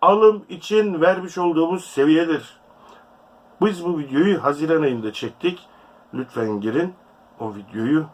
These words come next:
bulun, başlığından anlarsınız. On altı kırk beş trene binmek için son rakam ama on dört kırk dört, kırk beş bandında girenler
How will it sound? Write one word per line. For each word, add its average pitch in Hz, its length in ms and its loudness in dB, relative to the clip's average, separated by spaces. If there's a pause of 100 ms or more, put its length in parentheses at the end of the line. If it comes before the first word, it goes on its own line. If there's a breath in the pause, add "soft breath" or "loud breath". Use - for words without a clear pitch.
(160)
bulun, 120 460 -6
başlığından 110 560 -4
anlarsınız. 123 760 -4 (680 loud breath)
On 208 120 6
altı 233 320 2
kırk 214 240 -4
beş 233 180 0
trene 214 360 4
binmek 202 320 2
için 139 280 -6
son 180 240 4
rakam 220 420 2 (760)
ama 104 280 -8 (160)
on 165 420 0
dört 113 260 -8
kırk - 320 -14
dört, 110 220 -6
kırk - 240 -16
beş - 240 -10
bandında 110 400 -4
girenler 120 540 -6